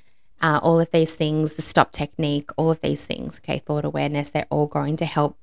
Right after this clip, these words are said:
both stressed minds and anxious minds, and the same with the body. Because remember, when you are in an anxious state in your body, your amygdala is involved,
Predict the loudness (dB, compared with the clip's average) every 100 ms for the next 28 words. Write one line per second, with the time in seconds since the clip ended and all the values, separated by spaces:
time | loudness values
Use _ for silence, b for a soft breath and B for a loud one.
0 | -4 -2 -2 -4 -2 -2 -6 -18 0 4
1 | 4 2 0 2 4 4 2 0 -4 4
2 | 6 8 6 0 0 0 0 4 4 6
3 | 6 4 0 B B B 8 8 8 6
4 | 4 6 4 2 -2 2 4 4 2 0
5 | -6 -20 -4 -2 4 4 6 4 4 4
6 | 2 4 4 2 0 2 2 2 2 4
7 | 4 4 0 0 0 2 0 -2 2 0
8 | 0 2 2 2 0 0 2 2 2 2
9 | 4 4 2 2 4 4 6 4 2 2
10 | 6 6 8 4 6 6 8 6 6 6
11 | 2